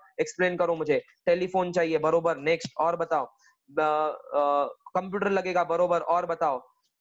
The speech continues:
कम, supplier के साथ contact लगेगा, बरोबर, Supplier लगेंगे, customer भी लगेंगे, बिना customer कैसे बेच पाऊंगा मैं? Okay, Mobile लिखा मैंने, टेलीफोन,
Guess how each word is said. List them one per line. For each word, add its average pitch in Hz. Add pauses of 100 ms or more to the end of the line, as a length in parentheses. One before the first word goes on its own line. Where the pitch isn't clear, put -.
कम, 175
supplier 190
के 190
साथ 196
contact 185
लगेगा, 175
बरोबर, 165
Supplier 170
लगेंगे, 170
customer 180
भी 185
लगेंगे, 175
बिना 156
customer 175
कैसे 175
बेच 180
पाऊंगा 170
मैं? 160 (260)
Okay, 175 (300)
Mobile 175
लिखा 175
मैंने, 175
टेलीफोन, 160